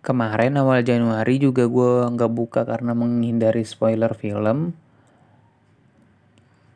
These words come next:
Dan ternyata bisa gua berlanjut sampai saat ini gua nggak buka gitu.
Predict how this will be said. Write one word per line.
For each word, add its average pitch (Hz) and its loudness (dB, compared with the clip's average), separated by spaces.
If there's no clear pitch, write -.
Dan 131 -4
ternyata 131 0
bisa 220 4
gua 208 4
berlanjut 180 4
sampai 147 2
saat 135 2
ini 165 2
gua 170 4
nggak 127 2
buka 143 0
gitu. 135 -2